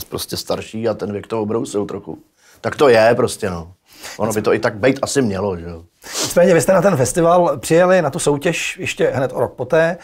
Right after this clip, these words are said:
Speaker 2: Tam jste to ale nečekaně vyhráli vlastně a museli jste dost rychle natočit první desku, což byla součást vlastně výhry, toho dílu.
Speaker 1: No, to bylo, to bylo vlastně, no, to bylo fakt jako, to byla, to byla rychlovka, no. My jsme se prostě, a mám pocit, že jsme to, my jsme natočili nějakou tu nultou desku,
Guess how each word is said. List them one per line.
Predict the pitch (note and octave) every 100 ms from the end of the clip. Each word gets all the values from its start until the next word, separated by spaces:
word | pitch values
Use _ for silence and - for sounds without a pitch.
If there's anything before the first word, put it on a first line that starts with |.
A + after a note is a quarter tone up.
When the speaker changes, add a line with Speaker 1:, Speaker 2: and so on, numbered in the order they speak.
| - -
Speaker 2:
Tam | D3+
jste | -
to | F3
ale | F3+ F3
nečekaně | F#3+ F#3+ G3+
vyhráli | C3+ G#2+ A2 A2 A2+ - -
vlastně | B2 B2 - C#3+ E3 - - -
a | C3
museli | C#3 F3
jste | -
dost | E3 C#3+ D3+
rychle | D#3+ F#3+
natočit | E3 E3 F#3
první | E3+ F3
desku, | D#3+ B2+ D#3+
což | D#3 C#3
byla | D#3+
součást | - C3+ D#3+ D3+
vlastně | D3+ B2 D#3
výhry, | A#2 B2 A2 F#2+
toho | A2
dílu. | B2 A2 A#2+ E2+ - _ _ _ -
Speaker 1:
No, | A2+ A2 C3 E3
to |
bylo, | D3 D3+ D#3+ D#3+
to | D#3 B2+
bylo | C3 C#3+
vlastně, | C#3+ - C#3+
no, | C3+ C#3 F3
to | D3
bylo | C3 B2+
fakt | - A#2+
jako, | B2 C#3 C3+ B2+ B2
to | A#2
byla, | B2 A#2+
to | A#2
byla | A#2 B2
rychlovka, | A#2+ D#3 D3 G#2+
no. | F#2 F2+ F#2
My |
jsme | F2+ G#2+
se | G2 - G#2
prostě, | G#2 F#2+ - A2 G#2+ - -
a | G2
mám | G2 A2+ B2
pocit, | A2+ B2+
že | A#2+
jsme | B2+ B2+
to, | - B2+ A#2 _ _ -
my |
jsme | - A#2
natočili | A2 A2 B2
nějakou | B2 A#2+ B2+
tu | B2
nultou | A#2+ A2 G#2+ A#2
desku, | G#2+ - B2+